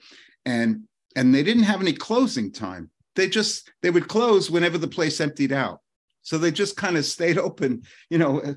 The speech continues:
lo-, much longer than you thought they'd be open, you know, 'cause people were having a good time and they came from all over the place. And, and, and you would come out of there looking like, you know, like, you know, um,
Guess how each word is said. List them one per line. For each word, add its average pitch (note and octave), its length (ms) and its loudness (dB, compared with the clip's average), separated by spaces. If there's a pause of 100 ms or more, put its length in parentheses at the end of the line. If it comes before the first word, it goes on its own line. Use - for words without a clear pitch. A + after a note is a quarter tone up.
(140)
lo-, F3+ 180 2
much G#3 320 0
longer F#3 300 2
than D#3 200 2
you D3 120 4
thought F3 260 -2
they'd A#2+ 200 -4
be A2+ 160 -6
open, G2 380 -8 (220)
you C#3+ 80 4
know, C3+ 120 4
'cause - 240 0 (120)
people F3+ 260 2
were F3 60 6
having E3 240 2
a - 20 2
good C#3 220 2
time D#3+ 440 -2 (380)
and D3+ 140 2
they F3 80 2
came G#3+ 240 0
from G#3+ 160 -4
all G#3 160 2
over A#3+ 180 -2
the D#3+ 120 -4
place. F2+ 420 -10
And, A2 260 -4
and, A#2 300 0 (1160)
and C#3+ 140 4
you D3 60 8
would C#3+ 140 2
come D3 180 4
out G3 180 4
of G#3 100 2
there B2+ 140 0
looking C#3+ 380 2
like, C3 280 0
you D3 80 0
know, A#2 260 -4 (200)
like, A#2 340 -10 (140)
you C3+ 180 2
know, G2 240 -4 (120)
um, G2+ 380 -8